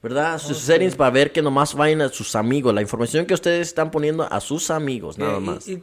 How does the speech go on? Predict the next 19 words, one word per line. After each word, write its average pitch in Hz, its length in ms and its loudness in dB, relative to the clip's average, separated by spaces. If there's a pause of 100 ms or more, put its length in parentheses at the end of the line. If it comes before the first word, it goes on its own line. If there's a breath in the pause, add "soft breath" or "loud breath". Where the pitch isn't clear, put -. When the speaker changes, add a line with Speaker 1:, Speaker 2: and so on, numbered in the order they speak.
(120)
Speaker 2:
y 190 140 -4
también, 190 500 0
ah, 165 560 -2
hay 170 140 -4
que 196 140 -6
enseñarle 190 840 -4
o 151 340 -2
enseñar 151 580 -4
a 175 120 -4
los 139 320 -8
morrillos, 139 640 -6
man, 131 160 -14
Speaker 1:
Sí. 95 340 -12
Speaker 2:
que, 131 680 -8 (920 soft breath)
que - 80 -4
aunque 156 760 0 (320)
vean 185 460 -4
algo 190 600 -2
que, 139 720 -6